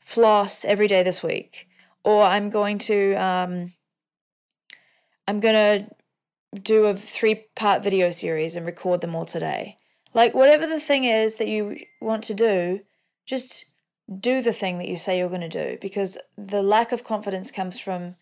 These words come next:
you saying that you'll do things and then not doing those. So pulling it off a hundred podcasts in a hundred days will give me that confidence to do my next project. Um, and I think that you should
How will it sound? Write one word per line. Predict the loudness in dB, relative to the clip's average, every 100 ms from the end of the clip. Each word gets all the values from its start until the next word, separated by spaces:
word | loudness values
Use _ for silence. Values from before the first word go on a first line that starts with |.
| _ 0
you | 2 2 0 -6 _ _ _ _ _ _ _ _ _ _
saying | -4 -2 0 0
that |
you'll | 0
do | 0 -2
things | -4 -8 -6
and | -4
then | -6 -4 -6
not | -8 -8
doing | -8 -8
those. | -10 -10 -10 -12 -16 _ -20 -20 _ -4
So | 6 6 6 2
pulling | 2 2 2
it | 2
off | 2 2 2
a |
hundred | -2 -2
podcasts | -2 -2 -2 -4
in | -4
a |
hundred | -2 2
days | 2 2
will | -4
give | 2 2 4
me | -2 0 0
that | 0 0 -2
confidence | -6 -2 -2 -2 -2 -2 -4
to |
do | -2
my | -2 -2
next | -4 -6 -14
project. | 2 2 2 0 -2 -6 -14 -14 -20 -20 -20 _ _ -4
Um, | 0 2 0 -2 -8 -14 _ _ _ _ _ _ _ _ _ _
and | 0 2
I | 0
think | -2 -6 -4
that | -4
you | -2
should | -2 0 -2